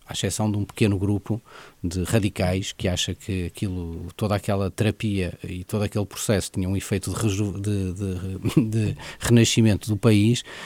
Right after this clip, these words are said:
à exceção de um pequeno grupo de radicais, creio que o país todo preferia que isso não tivesse acontecido. Agora, a questão é que aconteceu, passamos, passamos esse processo.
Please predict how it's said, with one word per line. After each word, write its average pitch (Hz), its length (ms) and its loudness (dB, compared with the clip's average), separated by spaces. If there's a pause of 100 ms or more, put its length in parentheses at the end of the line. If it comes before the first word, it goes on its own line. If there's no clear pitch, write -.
(140)
à 107 120 4
exceção 107 360 4
de 90 60 0
um 98 80 2
pequeno 98 300 0
grupo 90 320 -2
de 92 60 -4
radicais, 104 580 2
creio 92 240 0
que - 80 -4
o 95 40 -2
país 104 220 2
todo 120 160 2
preferia 131 440 2
que - 100 -4
isso - 120 -6
não 90 80 -2
tivesse 82 280 -8
acontecido. - 420 -14 (400)
Agora, 104 220 6
a - 20 6
questão 135 320 4
é 131 60 4
que - 300 0
aconteceu, 101 500 -2 (300)
passamos, - 480 0 (260)
passamos 110 380 4
esse - 160 -2
processo. - 520 -14